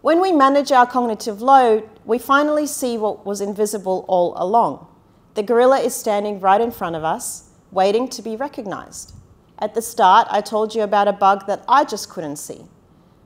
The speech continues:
And just like the invisible bug, in learning, we all have blind spots. Moments where we think we are engaging in good learning practices that lead us to understanding, but in actual fact,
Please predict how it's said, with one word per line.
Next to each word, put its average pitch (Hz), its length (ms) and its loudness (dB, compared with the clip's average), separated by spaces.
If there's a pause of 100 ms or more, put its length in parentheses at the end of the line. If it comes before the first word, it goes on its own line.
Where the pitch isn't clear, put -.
And 202 180 -6
just 277 280 -2
like 302 200 0
the 277 80 -2
invisible 226 480 -4
bug, 180 500 0 (400)
in 208 220 -4
learning, 233 500 0
we 196 200 -2
all 233 240 2
have 247 220 -8
blind 220 300 -2
spots. - 540 -12 (520)
Moments 247 460 0
where 226 160 2
we 220 120 -2
think 233 360 0
we 208 160 -2
are 190 80 2
engaging 202 680 -2
in 175 220 -8
good 254 260 -4
learning 226 380 2
practices 240 680 -4
that - 200 -6
lead 214 280 -2
us 247 180 -4
to 247 80 -4
understanding, 220 880 -4 (360)
but 254 100 -2
in 285 100 2
actual 339 380 -2
fact, 311 400 0